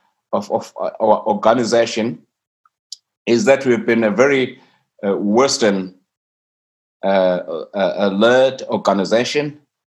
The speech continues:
I praise God that that is changing, uh, not because it's wrong to be led by, from West, but I think it's time that we realize that God is raising his church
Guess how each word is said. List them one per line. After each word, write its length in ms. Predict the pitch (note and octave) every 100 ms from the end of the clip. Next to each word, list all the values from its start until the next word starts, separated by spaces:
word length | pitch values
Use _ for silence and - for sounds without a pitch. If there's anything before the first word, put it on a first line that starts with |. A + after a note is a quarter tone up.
| _ _ _ -
I 140 | G2 G2+
praise 420 | - C#3 D3 C#3+
God 440 | C3 C#3 B2+ G#2+
that 280 | G#2+ A#2 - G2
that 220 | A#2 A#2
is 160 | G#2+ -
changing, 600 | C3+ C#3 C#3 C#3+ D3+ - _ _ _ _ _ _ -
uh, 220 | A2 D#2+
not 440 | A#2 A#2+ D3+ F3 -
because 420 | D3 - D#3 C#3+
it's 180 | G#2+ G2
wrong 320 | A2 A#2 C#3+
to 60 | A#2+
be 120 | G#2+
led 520 | G#2 A2 C3 B2+ G2
by, 240 | G#2+ G#2 D#2
from 280 | - F#2+
West, 460 | F2+ A2+ C#3 - - _ _ _ _ _ _
but 200 | G#2 A#2+
I 180 | A2+ D#3 E3+
think 180 | E3+
it's 220 | D3+ B2 -
time 720 | - E3 C3 G2+ A2+ C#3 - _ _ _ _ -
that 400 | G#2 A#2 A2+ A#2+
we 340 | A2+ G#2+ G2
realize 640 | G#2 D3 C#3+ A2 G#2 G2+
that 220 | G#2 F#2+ -
God 320 | A2 A#2 G#2+
is 440 | G2+ - - - _ _
raising 680 | F#2+ G#2 A#2+ A#2 G#2 F#2+ E2
his 380 | G#2+ B2+ B2+ G2
church 440 | - A#2+ G#2 G#2